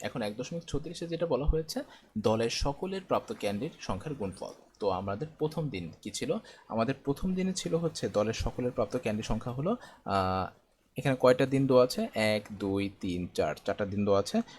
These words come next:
ওকে, আমরা চারটা দিনে করব। দলের সকলের প্রাপ্ত ক্যান্ডি সংখ্যা ছিল হচ্ছে হলো একটি করে, এক, একটা, দুইটা, তিনটা, চারটা, আমরা চারজন নিয়েছিলাম। এখন এদের সূচকীয় আকার,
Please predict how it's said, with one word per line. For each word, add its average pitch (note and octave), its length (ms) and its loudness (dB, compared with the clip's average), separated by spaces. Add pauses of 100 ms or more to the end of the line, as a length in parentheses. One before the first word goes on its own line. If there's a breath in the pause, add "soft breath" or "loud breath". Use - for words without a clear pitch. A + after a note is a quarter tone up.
(160 loud breath)
ওকে, B2+ 180 2
আমরা D3+ 180 4
চারটা B2+ 220 4
দিনে B2 180 0
করব। E3 320 2 (340 loud breath)
দলের A2 280 6
সকলের F3+ 500 0
প্রাপ্ত C#3 260 2
ক্যান্ডি A2+ 280 2
সংখ্যা A#2 220 2
ছিল A2 180 -2
হচ্ছে A2 400 0
হলো A2 300 2 (300 loud breath)
একটি G#2 380 0
করে, C2 420 -4 (180)
এক, G#2 680 -2
একটা, G#2 680 0
দুইটা, A#2 1000 -2 (200)
তিনটা, D#3 600 0 (320)
চারটা, - 300 4
আমরা G2 140 2
চারজন A2+ 340 4
নিয়েছিলাম। C#3 460 2 (360 loud breath)
এখন - 380 2 (160)
এদের E3+ 320 6
সূচকীয় G#3 600 4
আকার, C#2+ 440 0